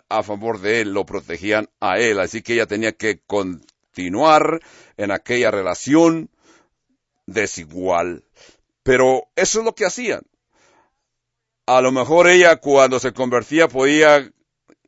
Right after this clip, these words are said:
cantar y decir que ya era libre. No, no era así. Tenía que continuar su-, sumisa,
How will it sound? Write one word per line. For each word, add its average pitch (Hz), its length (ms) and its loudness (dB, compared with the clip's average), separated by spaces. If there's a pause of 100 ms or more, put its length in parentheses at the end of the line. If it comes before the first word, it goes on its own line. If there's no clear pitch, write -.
(120)
cantar 123 640 2
y 156 40 0
decir 131 240 -6
que 123 120 -10
ya 117 300 2
era 117 240 0
libre. 123 380 -2
No, 104 300 -4
no 113 80 -6
era 101 140 -4
así. 92 260 -12 (220)
Tenía 120 260 -2
que 135 160 -4
continuar 120 520 -4
su-, 98 400 -8 (100)
sumisa, 185 800 -4